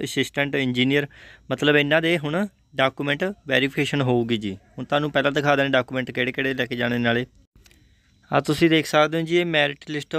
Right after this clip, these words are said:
ਹੋ ਕੇ ਆ ਚੁੱਕੀ ਹੈ ਜੀ, ਆਪਣੀ ਨਾਰਮਲਾਈਜ਼ੇਸ਼ਨ ਹੋ ਕੇ, ਤੁਸੀਂ ਦੇਖ ਸਕਦੇ ਹੋ। ਇਹਦੇ ਵਿੱਚ ਹੁਣ ਜਿਹੜੇ ਜਿਹੜੇ ਬੱਚੇ ਸਿਲੈਕਟ ਹੋ ਚੁੱਕੇ ਨੇ,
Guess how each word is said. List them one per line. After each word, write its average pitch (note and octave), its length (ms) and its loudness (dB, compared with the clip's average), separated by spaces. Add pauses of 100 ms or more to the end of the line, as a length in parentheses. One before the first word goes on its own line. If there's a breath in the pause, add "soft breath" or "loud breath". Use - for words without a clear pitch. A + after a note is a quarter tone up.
ਹੋ C3+ 300 0
ਕੇ D3+ 220 0
ਆ C3 180 4
ਚੁੱਕੀ C3+ 320 -6
ਹੈ D3 60 2
ਜੀ, C#3+ 100 -2
ਆਪਣੀ D3 260 -4
ਨਾਰਮਲਾਈਜ਼ੇਸ਼ਨ C3 640 -2
ਹੋ B2 260 -2
ਕੇ, D3 200 -4 (520 soft breath)
ਤੁਸੀਂ C#3 200 -2
ਦੇਖ C3+ 160 4
ਸਕਦੇ C3+ 300 0
ਹੋ। F3+ 100 -2 (1000 soft breath)
ਇਹਦੇ E3 320 4
ਵਿੱਚ F3 260 0
ਹੁਣ E3 320 0
ਜਿਹੜੇ D3+ 300 2
ਜਿਹੜੇ E3 200 0
ਬੱਚੇ D#3 260 -2
ਸਿਲੈਕਟ C3+ 380 0
ਹੋ C3+ 200 2
ਚੁੱਕੇ C3+ 320 -2
ਨੇ, B2+ 160 0